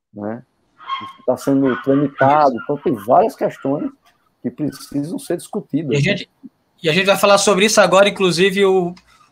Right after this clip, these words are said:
Speaker 2: o presidente do Sindiágua está aqui nos aguardando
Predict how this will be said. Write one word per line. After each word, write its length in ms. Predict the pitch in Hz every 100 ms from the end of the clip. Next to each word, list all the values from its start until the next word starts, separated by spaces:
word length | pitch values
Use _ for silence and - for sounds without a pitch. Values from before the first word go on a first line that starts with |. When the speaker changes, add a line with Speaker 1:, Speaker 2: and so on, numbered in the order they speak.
| _
Speaker 2:
o 440 | - 147 151 147 143 135 - _ _ _ _
presidente 320 | - 156 180 170
do 60 |
Sindiágua 560 | - 196 165 170 185 160
está 200 | 139 175
aqui 440 | 156 165 156 156
nos 200 | 185 143
aguardando 600 | 160 165 147 147 175 185